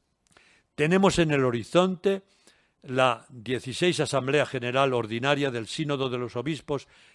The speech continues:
que se celebrará en octubre de dos mil veintidós con el tema Por una Iglesia Sinodal,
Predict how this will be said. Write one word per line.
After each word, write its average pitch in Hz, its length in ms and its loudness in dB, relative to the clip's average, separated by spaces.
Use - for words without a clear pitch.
que 139 100 -4
se - 160 -4
celebrará 123 520 2
en 139 80 -2
octubre 151 540 -4
de 131 120 -4
dos 117 220 -2
mil 143 220 0
veintidós 127 580 0
con 120 160 -4
el 110 160 -6
tema 156 340 -2
Por 135 220 8
una 165 160 4
Iglesia 160 580 0
Sinodal, 127 800 0